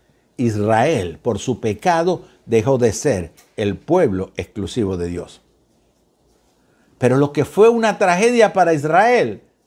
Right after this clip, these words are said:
se convirtió en una bendición para los creyentes gentiles, para los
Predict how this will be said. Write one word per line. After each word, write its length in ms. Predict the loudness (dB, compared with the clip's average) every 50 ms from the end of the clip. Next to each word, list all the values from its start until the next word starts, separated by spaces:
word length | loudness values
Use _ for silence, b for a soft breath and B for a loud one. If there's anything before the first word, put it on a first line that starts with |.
| _ _ _ _ _ _ _ _
se 280 | _ -2 2 2 2 4
convirtió 460 | 4 2 4 4 4 4 4 2 2
en 60 | 2
una 180 | 4 4 4 4
bendición 840 | 4 2 0 -2 -4 -6 -6 -6 -6 -2 -2 -2 -2 -2 -6 -10 -14 _ _ _ _ _ _ _ _ _ _ _
para 240 | 2 4 6 6 6
los 160 | 4 4 0
creyentes 600 | 0 -4 -2 0 0 0 0 -2 -2 -2 -2 -2
gentiles, 720 | -2 -2 -4 -6 -8 -8 -8 -8 -8 -10 -10 -12 -14 -20 _ _ _ _ _ _ _ _ _ -2
para 180 | 0 0 2
los 160 | 2 0 0